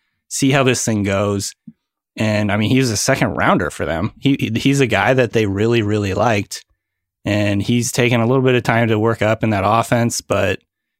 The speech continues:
if he's in a slot, that's a really, really good opportunity for him because, you know, in that offense, slot receivers are really important.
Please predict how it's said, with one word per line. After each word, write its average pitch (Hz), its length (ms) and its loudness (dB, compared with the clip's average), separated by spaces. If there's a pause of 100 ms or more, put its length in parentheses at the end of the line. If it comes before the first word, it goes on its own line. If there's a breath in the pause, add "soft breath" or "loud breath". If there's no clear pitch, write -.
if 110 140 -4
he's 123 180 2
in 127 100 2
a 104 60 -4
slot, 113 380 0
that's 127 180 0
a 120 80 2
really, 110 400 0
really 110 460 0
good 110 180 -2
opportunity 110 600 0
for 95 140 -6
him 104 200 0
because, 98 560 -4 (560)
you - 100 -2
know, 101 60 -2
in 98 60 -2
that 98 160 0
offense, 101 420 0
slot 95 200 -2
receivers 95 360 -4
are 82 60 -4
really 95 200 -4
important. 90 440 -4